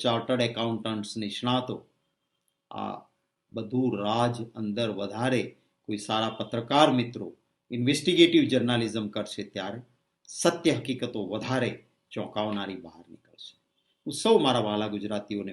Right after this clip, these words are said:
વિનંતી કરું છું કે આપણું ગુજરાત મહાત્મા ગાંધીજીની જન્મભૂમિનું, સરદાર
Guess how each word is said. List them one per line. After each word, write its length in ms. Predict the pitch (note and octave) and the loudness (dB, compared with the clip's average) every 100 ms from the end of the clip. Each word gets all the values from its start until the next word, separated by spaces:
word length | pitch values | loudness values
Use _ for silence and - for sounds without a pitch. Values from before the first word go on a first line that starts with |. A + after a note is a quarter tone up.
| F2+ | -12
વિનંતી 360 | F#2 F2+ - - | -14 -14 -16 -18
કરું 160 | - _ - | -20 _ -20
છું 120 | - _ _ _ _ _ _ _ _ _ - | -20 _ _ _ _ _ _ _ _ _ 0
કે 60 | |
આપણું 360 | B2+ B2+ C#3+ B2+ | 2 2 0 0
ગુજરાત 360 | A#2+ B2 C#3+ D3+ - _ _ - | 2 4 6 4 0 _ _ -6
મહાત્મા 380 | A2+ G#2+ A2+ G2 | -6 -4 -6 -4
ગાંધીજીની 1040 | G#2 G#2 A2 G#2 G#2 - _ _ _ G#2+ G#2 | -6 -4 -4 -4 -6 -8 _ _ _ -12 -10
જન્મભૂમિનું, 760 | A2 A2 A2+ G#2+ G#2 G#2 G2 G2 - | -8 -4 -6 -6 -6 -6 -6 -12 -8
સરદાર 360 | G#2+ G2 G#2 | -6 -2 -2